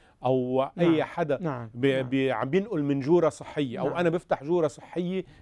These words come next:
Speaker 1: غير قانونية،
Speaker 2: نعم.
Speaker 1: من دون ما أكون عامل دراسة
Speaker 2: نعم.
Speaker 1: بيئية وجيولوجية للمنطقة اللي أنا فيها، بشوف إذا التربة منا ما، ما،
Speaker 2: تمتص
Speaker 1: ما
Speaker 2: أم لا؟
Speaker 1: بتمتص ولا لا، كيف
Speaker 2: مم.
Speaker 1: لازم، إذا كانت بتمتص،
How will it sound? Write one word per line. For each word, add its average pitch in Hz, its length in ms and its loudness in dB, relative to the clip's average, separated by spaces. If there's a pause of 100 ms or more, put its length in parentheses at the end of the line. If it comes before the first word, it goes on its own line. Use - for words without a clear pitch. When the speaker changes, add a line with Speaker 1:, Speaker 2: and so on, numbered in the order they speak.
Speaker 1:
غير 180 260 8
قانونية، 160 600 0 (500)
Speaker 2:
نعم. 147 240 4
Speaker 1:
من 143 180 0
دون 190 280 2
ما 156 100 2
أكون 156 220 -2
عامل 151 400 0
دراسة 147 600 2 (640)
Speaker 2:
نعم. 113 140 -6
Speaker 1:
بيئية 175 720 4 (200)
وجيولوجية 175 920 2
للمنطقة 175 720 0
اللي 135 200 -4
أنا 131 160 -6
فيها، 123 260 -4 (260)
بشوف - 260 2
إذا 156 240 2
التربة 151 580 2 (420)
منا 175 560 2 (120)
ما، 170 60 4
ما، 147 160 0
Speaker 2:
تمتص 160 260 0
Speaker 1:
ما - 120 0
Speaker 2:
أم 175 120 -4
لا؟ 160 60 2
Speaker 1:
بتمتص 202 480 2
ولا 147 300 2
لا، 185 240 2 (720)
كيف 190 140 4
Speaker 2:
مم. 208 60 -12
Speaker 1:
لازم، 190 240 4
إذا 160 180 0
كانت 185 280 -2
بتمتص، 170 720 2